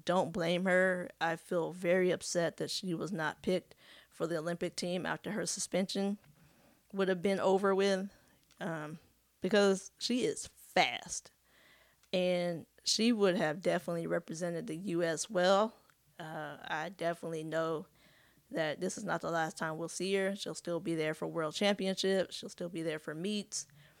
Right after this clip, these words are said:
and hopefully we'll see her again for the Olympics. Um,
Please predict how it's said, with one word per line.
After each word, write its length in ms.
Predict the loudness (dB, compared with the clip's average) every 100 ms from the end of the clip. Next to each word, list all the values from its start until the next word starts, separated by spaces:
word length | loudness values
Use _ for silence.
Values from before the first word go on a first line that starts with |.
| _ _
and 600 | -6 -4 -2 -2 -2 -2 -2
hopefully 440 | -2 2 4 4
we'll 100 | 2
see 220 | 2 2
her 60 | 2
again 520 | 2 2 2 -2 -6 -14 _ _
for 240 | -8 -2 0
the 140 | 0
Olympics. 680 | 0 0 2 0 -2 -8 -12 -16 _ _ _
Um, 420 | -8 -6 -6 -8